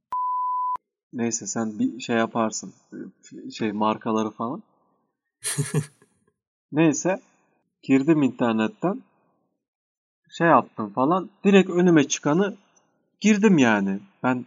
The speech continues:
Speaker 1: hani nereden bileyim? Sitenin tamamı aynı. Arayüz
Speaker 2: Allah
Speaker 1: aynı.
Speaker 2: Allah.
Speaker 1: Komple aynı ya. Girdim. Ee, parayı yatırdım. Neyse. Lan bir bakıyorum borç silinmemiş.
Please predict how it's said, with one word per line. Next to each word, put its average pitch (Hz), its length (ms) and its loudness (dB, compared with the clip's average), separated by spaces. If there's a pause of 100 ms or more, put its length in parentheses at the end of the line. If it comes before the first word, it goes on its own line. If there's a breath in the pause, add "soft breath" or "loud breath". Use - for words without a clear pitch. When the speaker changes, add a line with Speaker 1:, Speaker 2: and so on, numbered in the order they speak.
Speaker 1:
hani 110 280 -6
nereden 139 360 4
bileyim? 113 200 -4
Sitenin 147 400 2
tamamı 127 580 4
aynı. 92 240 -14 (520)
Arayüz 127 360 2
Speaker 2:
Allah 139 180 -2
Speaker 1:
aynı. 151 320 2
Speaker 2:
Allah. 107 160 -8
Speaker 1:
Komple 190 400 4
aynı 120 320 2
ya. 165 220 -4 (640)
Girdim. 190 460 2 (1800)
Ee, 113 320 0 (160)
parayı 151 340 6
yatırdım. 147 540 -2 (320)
Neyse. 135 400 -6 (560)
Lan 127 200 0
bir 131 100 2
bakıyorum 165 560 0
borç 151 260 2
silinmemiş. 156 800 -4